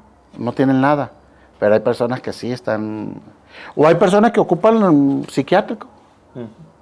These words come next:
Speaker 1: que están, o sea, que son
Speaker 2: Sí,
Speaker 1: normales,
Speaker 2: sí, realmente.
Speaker 1: porque consumen muchas drogas, porque tienen un problema emocional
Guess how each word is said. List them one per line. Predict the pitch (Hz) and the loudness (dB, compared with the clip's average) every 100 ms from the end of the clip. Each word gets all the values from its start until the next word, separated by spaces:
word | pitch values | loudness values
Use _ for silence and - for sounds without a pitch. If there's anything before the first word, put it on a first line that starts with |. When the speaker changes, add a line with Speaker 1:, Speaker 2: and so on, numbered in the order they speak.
| _ | _
Speaker 1:
que | - | -18
están, | - 143 156 | -2 0 2
o | 165 | 0
sea, | 165 160 | 0 0
que | 156 | -2
son | 151 | -2
Speaker 2:
Sí, | 160 | -2
Speaker 1:
normales, | 170 160 165 | 0 0 0
Speaker 2:
sí, | 156 | 0
realmente. | 139 139 | -2 0
Speaker 1:
porque | 151 160 160 | 2 2 2
consumen | 151 147 143 139 | 0 2 2 2
muchas | 135 131 120 127 | 2 0 0 4
drogas, | 160 160 156 156 151 - - - | 6 6 6 4 2 -4 -10 0
porque | 147 143 | 2 4
tienen | 147 151 | 4 4
un | 147 | 4
problema | 143 143 143 143 143 | 2 2 2 2 2
emocional | 139 131 127 131 143 147 | 0 -2 0 2 2 0